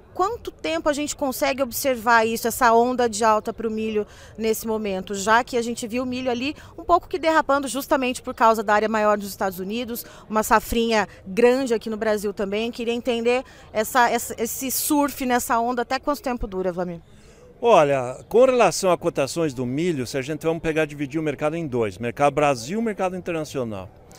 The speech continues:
Speaker 2: O mercado internacional agora ele começou uma retomada de crescimento, então ele tem um ambiente para crescer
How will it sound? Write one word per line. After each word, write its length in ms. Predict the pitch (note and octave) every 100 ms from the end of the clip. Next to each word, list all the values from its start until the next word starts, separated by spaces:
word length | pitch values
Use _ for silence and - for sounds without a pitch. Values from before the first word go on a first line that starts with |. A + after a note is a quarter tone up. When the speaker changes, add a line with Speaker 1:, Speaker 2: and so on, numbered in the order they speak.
| - - - -
Speaker 2:
O 40 |
mercado 320 | F3+ F3+ A#3
internacional 640 | A3+ A3 G3+ - F3+ F#3+ G3+
agora 240 | G3+ G#3+
ele 120 | A3
começou 360 | A3 G#3+ E3 G#3
uma 60 |
retomada 420 | G3+ G3 F#3 F#3+ F#3
de 60 |
crescimento, 640 | F3+ E3+ F3+ C#3 A#2+ G#2+ B2
então 220 | C3+ A3
ele 100 | C4
tem 200 | - A3+
um 160 | A#3 G#3+
ambiente 560 | D#3 C#3 D#3+ F#3 C3+
para 180 | C3 C#3
crescer 560 | C3+ A#2+ - D3 E3+